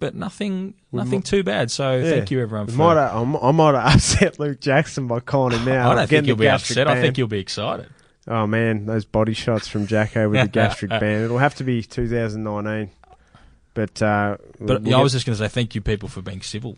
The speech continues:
Speaker 1: in our, uh, comments
Speaker 2: Yeah.
Speaker 1: section and appreciating we're not, you know, we're just trying to do something, um, constructive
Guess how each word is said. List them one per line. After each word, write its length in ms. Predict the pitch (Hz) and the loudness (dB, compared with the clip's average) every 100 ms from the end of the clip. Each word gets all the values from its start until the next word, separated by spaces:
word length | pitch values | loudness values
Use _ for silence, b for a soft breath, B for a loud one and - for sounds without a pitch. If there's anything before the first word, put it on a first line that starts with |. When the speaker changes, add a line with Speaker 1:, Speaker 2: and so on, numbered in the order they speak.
| - | -16
Speaker 1:
in 160 | - 101 | -12 -10
our, 260 | 95 90 90 | -8 -8 -8
uh, 120 | 90 | -10
comments 380 | - 104 131 202 | -8 -6 -4 0
Speaker 2:
Yeah. 220 | 285 233 | 2 0
Speaker 1:
section 440 | 107 - 110 - 117 | -2 -8 -8 -6 -4
and 240 | 117 117 - B B | -2 -4 -6 B B
appreciating 640 | 120 - 123 - 117 107 | -4 0 0 2 0 0
we're 100 | 107 | -2
not, 200 | 107 107 - _ - | -2 -6 -10 _ -14
you 80 | 107 | -12
know, 180 | 95 107 | -10 -12
we're 140 | - 104 | -8 -8
just 160 | 98 | -8
trying 180 | - 104 | -10 -10
to 60 | 92 | -12
do 160 | 90 | -14
something, 440 | 90 - - 87 87 | -14 -16 -14 -12 -10
um, 140 | 95 | -10
constructive 720 | 104 95 - 95 - 101 - | -10 -8 -4 -4 -4 -10 -12